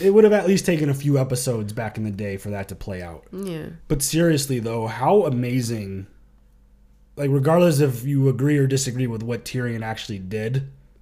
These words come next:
Speaker 1: in that episode in terms of the way he just, you know,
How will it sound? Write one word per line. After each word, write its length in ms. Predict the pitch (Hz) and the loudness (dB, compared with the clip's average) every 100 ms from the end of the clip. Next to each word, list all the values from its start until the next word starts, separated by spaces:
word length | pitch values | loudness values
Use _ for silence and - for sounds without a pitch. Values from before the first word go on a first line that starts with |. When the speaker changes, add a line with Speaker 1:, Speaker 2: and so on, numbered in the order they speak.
| _ _ - | _ _ -12
Speaker 1:
in 120 | 110 | -8
that 180 | 110 104 | -6 -6
episode 500 | 110 123 139 135 139 | -6 -4 0 2 2
in 120 | 117 | -2
terms 260 | 120 113 113 | -6 -6 -6
of 160 | 107 | -6
the 80 | 110 | -6
way 220 | 110 107 | -6 -6
he 160 | 104 107 | -6 -6
just, 300 | 104 98 92 _ - - | -6 -8 -10 _ -20 -16
you 100 | 92 | -14
know, 240 | 85 85 | -14 -16